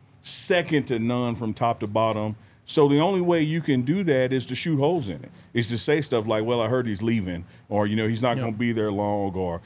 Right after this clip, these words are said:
Speaker 1: you know, "They don't have a D C yet," or, or anything you can come up with. Uh, their first pitch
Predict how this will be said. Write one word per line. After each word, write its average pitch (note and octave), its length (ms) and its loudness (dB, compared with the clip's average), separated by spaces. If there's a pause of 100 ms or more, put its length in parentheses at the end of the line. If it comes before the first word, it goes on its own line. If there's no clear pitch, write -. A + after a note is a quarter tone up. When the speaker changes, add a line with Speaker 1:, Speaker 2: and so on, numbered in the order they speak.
(160)
Speaker 1:
you G#2 80 -2
know, G#2+ 120 2
"They A2 100 4
don't B2+ 140 0
have A#2+ 120 2
a G#2+ 60 -2
D A#2 240 -2
C B2 220 -2
yet," A2 320 2
or, A2 100 -2
or A#2 220 -4
anything E3 420 2
you C#3 80 0
can B2 160 2
come C#3+ 240 2
up A2+ 160 0
with. F#2 300 -4 (340)
Uh, G2+ 300 0
their C#3 240 4
first E3+ 480 -2
pitch - 520 0